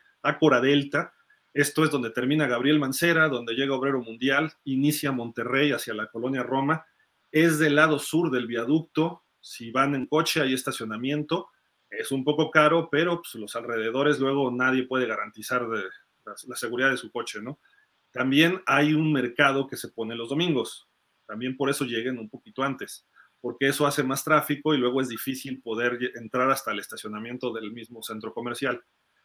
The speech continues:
Eh, quienes no vayan en auto, hay muchas formas de llegar. Está Cuauhtémoc como a cuatro cuadras,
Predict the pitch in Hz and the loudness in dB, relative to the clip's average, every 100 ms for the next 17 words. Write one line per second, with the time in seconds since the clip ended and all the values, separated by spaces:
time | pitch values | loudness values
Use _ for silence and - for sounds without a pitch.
0 | _ - 117 117 117 113 113 - _ - | _ -8 -4 -2 0 0 -2 -6 _ -6
1 | 127 127 165 170 170 151 127 123 123 123 | -4 0 4 6 4 2 0 -2 -4 0
2 | 139 151 151 180 147 147 147 143 - - | 2 2 2 2 4 4 2 0 -4 -4
3 | 143 147 131 143 135 120 139 175 139 151 | -4 -2 -2 0 0 -2 -2 -2 0 -2
4 | - 127 123 143 139 127 - 113 107 - | 0 0 2 2 0 -4 -8 -10 -8 -4
5 | 131 123 - 160 180 208 208 - | -4 -4 2 4 4 0 -4 -12